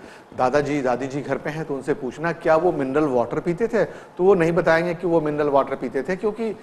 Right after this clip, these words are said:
ये मिनरल वाटर का कॉन्सेप्ट पिछले दस पन्द्रह सालों का ही है। लेकिन प्लांट अपने जन्म जन्मांतर से, जब से प्लांट का जन्म इस पृथ्वी पे हुआ है, हजारों लाखों साल पहले से, वो Bisleri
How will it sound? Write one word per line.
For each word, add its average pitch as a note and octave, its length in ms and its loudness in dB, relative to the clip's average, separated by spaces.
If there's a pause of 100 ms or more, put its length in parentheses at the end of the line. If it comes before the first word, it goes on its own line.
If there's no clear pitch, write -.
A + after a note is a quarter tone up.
(220)
ये A3 120 4
मिनरल E3+ 360 2
वाटर E3 440 4
का A3 160 -2
कॉन्सेप्ट E3 480 -6
पिछले F#3 280 -2
दस D#3+ 160 0
पन्द्रह D#3+ 260 -4
सालों C#3 320 -2
का A#2+ 140 -2
ही E3+ 180 -2
है। D#3+ 380 0 (960)
लेकिन F#3 460 4 (480)
प्लांट A3+ 440 6
अपने G#3+ 440 2
जन्म G3 420 6
जन्मांतर F#3 680 2
से, F3+ 300 2
जब G3 180 2
से B3 220 2
प्लांट F#3+ 420 -2
का G3 140 0
जन्म D#3+ 300 -2
इस F3 120 -6
पृथ्वी E3 340 -4
पे F3+ 140 0
हुआ D3+ 240 4
है, C3+ 300 -2 (280)
हजारों E3 720 4
लाखों C#3+ 380 2
साल D3 320 0
पहले B2+ 380 -2
से, C3+ 380 2 (680)
वो E3+ 180 4
Bisleri F3 680 8